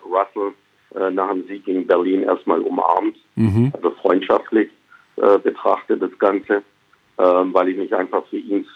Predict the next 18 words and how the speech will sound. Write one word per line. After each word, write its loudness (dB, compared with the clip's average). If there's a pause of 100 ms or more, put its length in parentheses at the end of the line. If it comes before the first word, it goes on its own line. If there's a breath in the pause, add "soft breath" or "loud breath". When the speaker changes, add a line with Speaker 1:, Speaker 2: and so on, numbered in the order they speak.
(420)
Speaker 1:
so 6
dermaßen 2
gefreut 0
habe, -2 (640 soft breath)
dass 0
er 4 (420)
dann 0
mal, 2 (100)
äh, -2
die -2
eine 2
oder 2
andere -4
Empfehlung, -4
die -20
ich -8
auch 0
hatte, 2